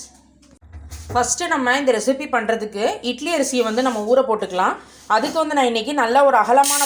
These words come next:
பாத்திரம் எடுத்திருக்கேன். அதுல வந்து நான் இன்னைக்கு மூணு டம்ளர் வந்து இட்லி அரிசி சேர்த்துக்கிறேன். மூணுமே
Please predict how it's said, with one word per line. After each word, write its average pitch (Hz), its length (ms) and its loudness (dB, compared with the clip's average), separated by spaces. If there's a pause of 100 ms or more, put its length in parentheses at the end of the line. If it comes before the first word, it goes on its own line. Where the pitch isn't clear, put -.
பாத்திரம் 220 300 2
எடுத்திருக்கேன். 196 440 -4 (360)
அதுல 277 240 4
வந்து 302 160 -2
நான் 262 120 0
இன்னைக்கு 240 240 -4 (120)
மூணு 320 200 -2 (100)
டம்ளர் 269 380 4
வந்து 233 240 0
இட்லி 269 240 -6
அரிசி 233 260 0
சேர்த்துக்கிறேன். 214 480 -2 (360)
மூணுமே 294 340 2